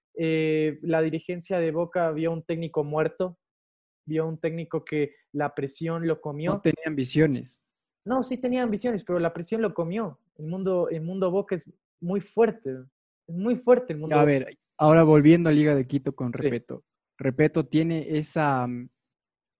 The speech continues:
Speaker 2: ambición, puede ser.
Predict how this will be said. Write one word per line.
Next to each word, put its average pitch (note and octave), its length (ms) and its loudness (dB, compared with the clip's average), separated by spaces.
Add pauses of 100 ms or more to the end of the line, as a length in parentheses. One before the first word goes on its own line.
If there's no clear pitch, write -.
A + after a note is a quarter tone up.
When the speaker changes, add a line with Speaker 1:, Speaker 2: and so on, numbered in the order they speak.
(1800)
Speaker 2:
ambición, C3+ 720 0
puede D#3 260 -4
ser. D3+ 320 -8